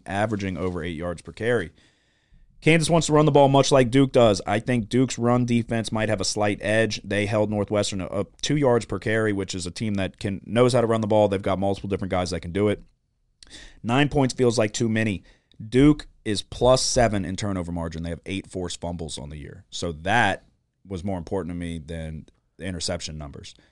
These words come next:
You're playing against a team that wants to run the ball primarily. Um, it's not just, like, lucky fumbles. Like, they're getting in there and they're ripping the ball out and they're making stuff happen when they can get it. Um, third in the nation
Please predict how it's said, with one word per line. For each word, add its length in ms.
You're 80
playing 320
against 320
a 40
team 200
that 160
wants 240
to 400
run 280
the 80
ball 180
primarily. 580
Um, 600
it's 180
not 200
just, 160
like, 100
lucky 300
fumbles. 480
Like, 160
they're 100
getting 220
in 100
there 140
and 100
they're 60
ripping 260
the 60
ball 260
out 220
and 100
they're 60
making 300
stuff 200
happen 320
when 140
they 100
can 140
get 160
it. 120
Um, 640
third 200
in 40
the 40
nation 480